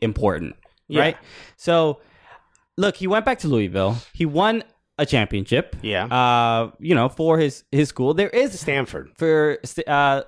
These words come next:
Speaker 1: Stanford. Stanford,
Speaker 2: Yeah.
Speaker 1: yeah, yeah. So, I get the, outside of the,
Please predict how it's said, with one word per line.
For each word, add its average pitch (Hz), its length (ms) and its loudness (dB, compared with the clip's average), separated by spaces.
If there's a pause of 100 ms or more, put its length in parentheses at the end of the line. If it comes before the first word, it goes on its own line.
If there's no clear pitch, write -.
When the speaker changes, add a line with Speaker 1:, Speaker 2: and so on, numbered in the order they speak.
(140)
Speaker 1:
Stanford. 165 440 -2
Stanford, 131 260 0
Speaker 2:
Yeah. 110 60 2
Speaker 1:
yeah, 104 240 2
yeah. - 360 -20
So, 160 380 0 (560)
I 165 120 2
get 151 500 -2
the, 143 500 2 (1300)
outside 240 320 2
of 202 120 -2
the, 175 140 -6